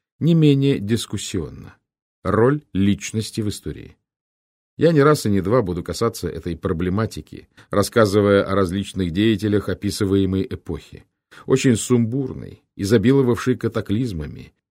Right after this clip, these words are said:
и потому особенно зависевшей от случайных событий и личных качеств ключевых деятелей. Безусловно, существовали объективные обстоятельства, в силу которых Русь была завоевана монголами.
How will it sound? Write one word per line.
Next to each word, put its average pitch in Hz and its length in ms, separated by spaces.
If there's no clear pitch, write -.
и 110 180
потому 117 500
особенно 135 560
зависевшей 113 840
от 101 200
случайных 127 640
событий 139 540
и 101 260
личных 98 720
качеств - 600
ключевых 92 520
деятелей. 73 520
Безусловно, 104 560
существовали 98 640
объективные 113 800
обстоятельства, 90 840
в - 80
силу 131 240
которых 131 440
Русь 117 180
была 101 260
завоевана 95 560
монголами. 104 580